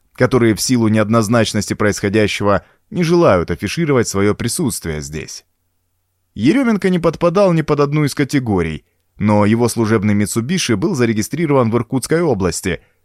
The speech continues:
и инструктор просто не хотел привлекать внимание необычным номером региона. «Конспирация — наше все», выдал он то ли в шутку, то ли всерьез. «Одного не пойму,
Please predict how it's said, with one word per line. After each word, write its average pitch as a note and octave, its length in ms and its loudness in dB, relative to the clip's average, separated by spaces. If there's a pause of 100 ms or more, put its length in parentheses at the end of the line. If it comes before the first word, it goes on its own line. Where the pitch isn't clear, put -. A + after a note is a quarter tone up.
(160)
и A#2+ 120 2
инструктор G#3 460 -2
просто F#3+ 380 -2
не E3 80 2
хотел F3+ 360 -2
привлекать C3+ 480 -2
внимание B2+ 560 0
необычным G#2+ 520 -2
номером G#2+ 380 0
региона. A#2+ 640 0 (840)
«Конспирация — C3 760 2
наше B2+ 300 0
все», C3 360 2 (800)
выдал A2 320 2
он F#2+ 140 0
то G#2+ 120 0
ли F#2+ 100 0
в E2+ 60 -10
шутку, C3 340 -2
то G2+ 120 -2
ли F2+ 100 -2
всерьез. A#2 600 -2 (1080)
«Одного G#2+ 380 0
не G#3 120 4
пойму, G2+ 500 0